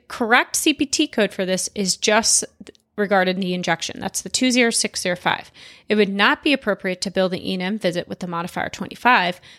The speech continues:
because the focus of the visit is related to the elbow pain, which precipitated the injection, of course. The evaluation of the elbow M R I results and the patient's medical suitability for the injection,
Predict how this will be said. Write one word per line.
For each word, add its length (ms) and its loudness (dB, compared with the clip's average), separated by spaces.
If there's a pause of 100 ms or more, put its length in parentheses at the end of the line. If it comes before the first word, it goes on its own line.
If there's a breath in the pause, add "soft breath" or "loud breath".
because 320 0
the 80 -2
focus 480 2
of 140 0
the 100 2
visit 400 4
is 180 -6
related 420 0
to 100 -6
the 180 -8
elbow 300 2
pain, 400 -4 (340 soft breath)
which 220 -2
precipitated 720 0
the 120 -4
injection, 500 0
of 120 -16
course. 400 -8 (480 loud breath)
The 100 4
evaluation 560 4
of 100 0
the 160 -10
elbow 460 2
M 180 2
R 140 2
I 120 2
results 520 -2 (440 soft breath)
and 200 4
the 60 2
patient's 400 -2
medical 320 -2
suitability 540 0
for 180 -8
the 100 -4
injection, 640 -2